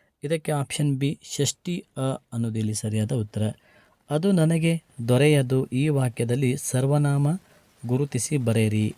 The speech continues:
ಅಂತ ಇದೆ. ಆಪ್ಷನ್ ಸಿ "ಅದು" ಅನ್ನೋದು ಇಲ್ಲಿ ಸರಿಯಾದ ಉತ್ತರ.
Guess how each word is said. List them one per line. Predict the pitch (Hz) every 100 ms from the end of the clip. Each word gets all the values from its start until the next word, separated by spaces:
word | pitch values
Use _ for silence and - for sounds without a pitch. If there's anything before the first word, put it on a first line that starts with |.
| 110
ಅಂತ | 104 104
ಇದೆ. | 101 139 208 - _ - - - _ -
ಆಪ್ಷನ್ | 131 - 156 147
ಸಿ | - 123 - - - -
"ಅದು" | 123 147 151
ಅನ್ನೋದು | 127 117 113
ಇಲ್ಲಿ | 113
ಸರಿಯಾದ | - 110 107 107 175
ಉತ್ತರ. | - - - -